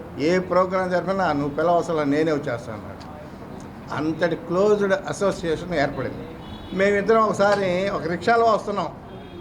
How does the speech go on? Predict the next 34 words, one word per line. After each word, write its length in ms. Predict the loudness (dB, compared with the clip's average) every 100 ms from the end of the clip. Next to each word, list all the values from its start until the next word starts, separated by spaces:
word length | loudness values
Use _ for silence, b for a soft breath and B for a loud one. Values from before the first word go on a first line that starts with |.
| -14 -14 -12 -2
వస్తూ 340 | 0 2 2
ఉంటే 240 | 0 2 2
రిక్షా 260 | 0 0
అతను 240 | 0 0 -4
పిలిచి 580 | -4 -2 0 2 0 0
దర్జాగా, 420 | 0 0 2 2 2
నేను 180 | 0
అప్పుడు 180 | -2 -2
కొంచెం 360 | -4 -2 -2 -2
తొంభై 340 | -2 0 0 2
ఏడు, 260 | 0 0 -2
తొంభై 220 | -4 0 0
ఎనిమిది 200 | 2 2
ఆ 40 |
ప్రాంతంలో, 580 | 2 0 0 0 0 -2 -4 -6 -6 -6 -8 -6 -2
ఇరవై 180 | 2 4
రూపాయలు 240 | 4 4
కాగినిచ్చి, 680 | 4 2 2 -2 0 0 0
పది 160 | 0 0
రూపాయలు 280 | 2 2 2
నువ్వు 160 | 0
తీసుకొని 240 | 0 0 2
పది 160 | 2
ఇవ్వు 140 | 4 2
అన్న. 420 | 2 -2 -6 -6 -4 -4 -6 -6 -6 -8 -8 -8 -8 -8 -4 2
చిల్లర 260 | 2 4
ఉందా 200 | 4 2
లేదా 280 | 4 4 4
అన్నాడు 260 | 2 -2 -2
నన్ను 460 | -2 -2 -4 -8 -8 -2
గురువు 180 | 2 4
గారు 240 | 4 2
శివరామకృష్ణ 520 | 0 2 2 0 -4
గారు. 220 | -2 -2